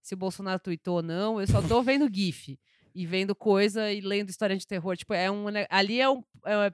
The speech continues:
pra mim, o Reddit é um lugar sem o ruído do resto da internet, assim. Então, acho que encaixaria mais ou menos nesse espaço seguro. E eu não interajo com nada, ela não posta, eu zero karma,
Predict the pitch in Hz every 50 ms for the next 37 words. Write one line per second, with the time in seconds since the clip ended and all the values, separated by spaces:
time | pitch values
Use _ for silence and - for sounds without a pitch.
0 | _ _ 220 214 208 208 214 220 226 240 247 240 233 233 233 202 196 208 214 220
1 | 220 240 - - 262 240 233 240 220 226 226 233 226 _ _ _ _ _ _ _
2 | _ - 262 254 262 269 269 220 269 269 254 240 247 226 240 226 240 233 220 226
3 | 226 233 _ 240 240 233 208 170 156 151 _ - 151 135 - 139 131 127 - _
4 | _ _ _ _ _ _ _ _ _ _ _ - 180 175 - - 196 _ _ -
5 | 160 156 _ _ _ _ - 196 180 - 190 185 - 220 202 190 196 196 196 185
6 | 185 190 185 185 190 196 190 180 175 180 180 180 180 170 185 180 175 - - -
7 | - - 175 165 - - - 180 160 156 160 147 139 147 - _ _ - 196 214
8 | 233 240 269 285 320 311 - 339 285 254 262 277 - - - 330 294 233 202 185
9 | 175 165 165 160 185 208 - - 185 175 190 - - 190 180 170 175 175 202 _
10 | - 180 156 156 170 185 175 151 147